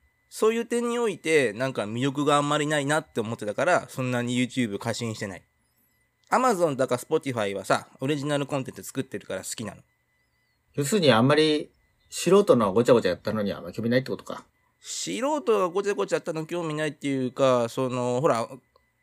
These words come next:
Speaker 1: 会社が作ってるコンテンツ見たらさ、その方向性とかやりたいことっていうのが分かってくるじゃん。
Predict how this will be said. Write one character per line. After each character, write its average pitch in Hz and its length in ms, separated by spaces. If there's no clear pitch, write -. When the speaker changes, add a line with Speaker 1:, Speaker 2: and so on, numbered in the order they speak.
Speaker 1:
会 220 200
社 285 120
が 277 140
作 - 220
っ - 20
て 220 180
る 156 120
コ 185 160
ン 190 80
テ 190 120
ン 190 60
ツ 190 100
見 202 140
た 139 140
ら 104 100
さ、 120 320
そ 139 160
の 135 180
方 196 260
向 202 220
性 208 220
と 208 100
か 151 80
や 123 120
り 135 40
た 165 60
い 147 60
こ 170 80
と 175 80
っ - 40
て - 160
い 117 40
う 110 40
の 104 60
が 98 80
分 110 80
か 160 80
っ 165 60
て - 100
く 123 80
る 101 80
じ 92 80
ゃ 87 60
ん。 - 60